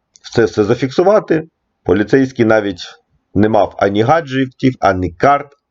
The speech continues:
він не знав назв вулиць, е, він... е, та що там назв вулиць, він не спитав мене навіть колір телефона, імей, я в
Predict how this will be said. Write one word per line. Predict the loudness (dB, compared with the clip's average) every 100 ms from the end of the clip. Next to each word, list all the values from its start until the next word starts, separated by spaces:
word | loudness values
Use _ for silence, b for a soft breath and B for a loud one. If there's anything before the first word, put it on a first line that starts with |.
| _
він | -2 0 2
не | 0
знав | 2 0 0
назв | -2 0 0 -4 -4
вулиць, | 0 2 2 -4 -12 B B B B B -2
е, | 0
він... | 0 2 4 4 2
е, | 2 2 2 2 2 2 2 0 -4 -6 -8 B B B B _ -16 B B B B
та | -4
що | 0 0
там | 0 0
назв | -2 0
вулиць, | 2 0 -2 0
він | 2 2
не | 2
спитав | 0 0 0 0
мене | -2 -2 0
навіть | 0 -2 -2
колір | 0 2 0
телефона, | -2 0 0 0 0 0 -2
імей, | 0 0 2 0 0
я |
в | -2